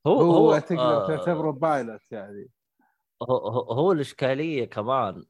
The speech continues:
Speaker 1: إن تخيل الفيلم هذا كان المفروض ينزل عشرين عشرين وتأجل
Speaker 2: أيوة،
Speaker 1: بسبب،
Speaker 2: طبيعي،
Speaker 1: وتأجل،
Speaker 2: السنة
Speaker 1: وتأ-،
Speaker 2: الجميل.
Speaker 1: و-، وتأجل بسبب الكورونا ألفين واحد وعشرين. الهرجة إنه ترى نفسهم،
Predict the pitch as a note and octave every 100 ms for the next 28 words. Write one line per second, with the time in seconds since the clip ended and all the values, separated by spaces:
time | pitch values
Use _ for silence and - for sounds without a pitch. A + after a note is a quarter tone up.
0 | _ F#2 F#2+ F#2+ F2 C#2+ - - D#3+ F#3+
1 | C#3+ A#2 A2+ C#3+ C3+ A2 A2+ G2+ E2+ E2+
2 | G2+ _ _ _ _ - D#3 F3 D#3+ C3+
3 | C3 D3 C#3 C#3+ C3+ A#2 A2 A#2 B2 A2+
4 | A2+ G2 D#2 _ _ _ _ _ _ _
5 | _ G#2+ - C3 C#3 C#3 B3+ B3 D#3 -
6 | C#3 - F3 C#3 C#3 D3+ C#3 C#3 C3+ B2+
7 | B2 A#2 A2+ C3+ C3 B2 A#2+ - _ _
8 | - A2+ B2 C#3 D3 D3 C#3 B2 C#3+ C#3
9 | C3 B2 C3+ B2+ C#3+ C#3 A#2+ A#2 C#3+ C3
10 | C3+ B2+ A#2+ A2+ A2 F#2+ D#2 - A#2+ C3
11 | F3+ G#3 F#3 F#3 F3+ D#3 F2+ _ _ _
12 | _ _ _ B2+ C#3 G#3+ B3 F#3+ E3 F3
13 | E3+ G#3 G#3+ C#3+ F2+ _ _ _ _ -
14 | C3 E3+ C#4+ - E3 C#3 A2+ -